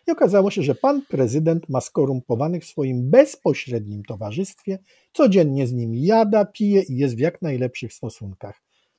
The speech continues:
No to w jakim świetle to go stawia? No, z całego balonu uszło całkowicie powietrze. No to trzeba czymś to przykryć, prawda? A awantura zbożowa się trafiła w samą porę. Tylko że nawet jeżeli on się pogodził z frakcjami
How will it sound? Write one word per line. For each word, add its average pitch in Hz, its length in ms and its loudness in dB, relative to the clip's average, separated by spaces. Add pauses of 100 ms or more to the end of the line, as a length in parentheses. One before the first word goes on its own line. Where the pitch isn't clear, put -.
No 185 260 6
to 165 180 -10
w 139 60 -14
jakim 120 420 -14
świetle - 460 -20
to 110 120 -20
go 110 120 -18
stawia? 113 440 -16 (440)
No, 180 260 -4
z - 180 -8
całego 202 440 6
balonu 170 600 8
uszło 170 380 -2
całkowicie 117 680 -8
powietrze. 95 600 -14 (260)
No 139 80 -8
to 151 120 -8
trzeba 123 340 0
czymś - 280 -8
to 190 100 -4
przykryć, - 500 -8
prawda? 107 460 -6 (420)
A 143 120 -4
awantura 156 600 6
zbożowa 135 600 6
się 151 260 -2
trafiła 139 460 0
w - 80 -2
samą 214 340 2
porę. 107 380 4 (680)
Tylko 202 320 2
że 190 260 2 (500)
nawet 226 320 2
jeżeli 175 360 0
on 165 160 -2
się 160 160 -4
pogodził 151 460 0
z - 80 -10
frakcjami 110 760 -10